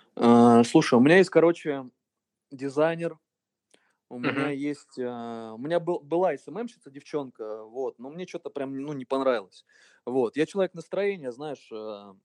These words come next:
Speaker 1: мне просто не <laughs> на-, мне не нравилось то, что она давила каждый, типа: «Давай, давай, надо выкладывать».
Speaker 2: Мгм,
Speaker 1: Я говорю,
Speaker 2: мгм.
Speaker 1: я говорю: «Давай мы, типа, немного приостановимся». Ну, как бы, с другой стороны, я понимаю, что она была права. Я понимаю, что она была права, и в двадцать первом году я постараюсь,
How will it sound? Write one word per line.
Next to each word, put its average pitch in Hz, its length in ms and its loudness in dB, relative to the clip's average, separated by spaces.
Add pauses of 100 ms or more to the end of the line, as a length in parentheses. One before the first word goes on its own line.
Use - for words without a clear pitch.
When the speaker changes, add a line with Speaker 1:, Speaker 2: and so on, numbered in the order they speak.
(200)
Speaker 1:
мне 143 280 -10
просто 156 280 -6
не 156 60 -10
<laughs> - 140 -14
на-, - 120 -8 (400)
мне 139 140 -8
не 156 60 -10
нравилось 165 400 2
то, 135 100 -16
что - 160 -16
она 131 160 -8
давила 139 500 -6
каждый, 120 320 -12
типа: - 240 -20
«Давай, 175 460 -4
давай, 196 360 -6
надо 170 220 -14
выкладывать». 185 720 -10 (680)
Speaker 2:
Мгм, 143 240 -10
Speaker 1:
Я 147 120 -6
говорю, 127 220 -12
Speaker 2:
мгм. 139 240 -14 (160)
Speaker 1:
я 135 180 -2
говорю: 131 180 -2
«Давай 175 240 2
мы, 127 120 -14
типа, - 240 -20
немного 120 340 -14
приостановимся». 113 640 -14
Ну, 147 80 -8
как 196 140 -4
бы, 185 100 -8
с 165 80 -10
другой 196 280 2
стороны, 151 340 -10
я 139 100 -6
понимаю, 160 400 -10
что - 160 -20
она 113 100 -18
была 110 220 -10
права. 107 480 -12
Я 110 140 -12
понимаю, 131 360 -12
что - 160 -20
она 104 80 -20
была 110 200 -8
права, 156 340 -2
и 120 100 -12
в - 60 -20
двадцать 127 280 -12
первом 127 260 -12
году 143 200 -12
я 123 120 -10
постараюсь, 127 640 -8